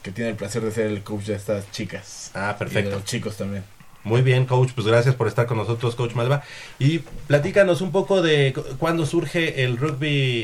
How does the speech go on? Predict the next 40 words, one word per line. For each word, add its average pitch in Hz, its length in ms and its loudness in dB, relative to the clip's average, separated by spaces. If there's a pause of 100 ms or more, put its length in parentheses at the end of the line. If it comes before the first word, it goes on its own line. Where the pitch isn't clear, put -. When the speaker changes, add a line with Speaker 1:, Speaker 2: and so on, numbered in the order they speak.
(120)
Speaker 2:
eh, 107 280 -2
tanto 107 280 -4
femenil 117 380 -2
como 117 200 -2
varonil 107 420 0
en 127 120 2
la, 98 280 -4
en 104 80 -8
la 101 80 -4
fes. - 440 -10
Speaker 1:
Bueno, 147 220 8
yo 156 160 6
creo 185 100 2
que 180 80 0
para 160 180 8
esa 156 220 6
parte, 160 480 4 (140)
eh, 117 100 -4
Fernanda 131 500 6
en 127 160 10
este 127 240 2
caso 127 240 4
tendría 117 1040 2
más 120 260 2
voz 120 260 2
al 113 140 2
respecto, 123 580 -2 (240)
ya 113 160 2
que 123 100 -2
ella 117 120 2
fue 117 140 0
de 110 100 0
las 104 200 0
fundadoras. 110 800 -2
Speaker 2:
Ok. - 180 -12
Speaker 1:
Eh, 107 360 -6
yo, 92 60 -10 (160)
yo 123 100 -2
llegué 120 300 2
después, 120 520 -2